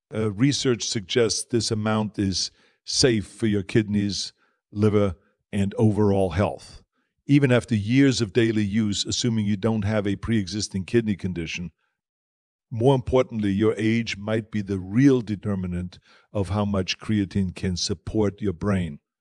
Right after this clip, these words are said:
New research found that twenty-year-olds didn't see much benefit from taking up to twenty grams per day, whereas, uh, other studies have found benefits at similar amounts for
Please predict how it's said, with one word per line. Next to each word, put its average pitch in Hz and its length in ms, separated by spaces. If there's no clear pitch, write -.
New 123 200
research 127 540
found 110 460
that 104 200
twenty-year-olds 110 720
didn't 113 320
see 113 220
much 104 380
benefit 107 480
from 98 200
taking 107 400
up 98 220
to 101 120
twenty 104 360
grams 98 400
per 98 160
day, 98 360
whereas, 101 420
uh, 104 280
other 110 260
studies 101 400
have 104 120
found 95 260
benefits 107 500
at 98 120
similar 98 340
amounts 92 360
for 92 260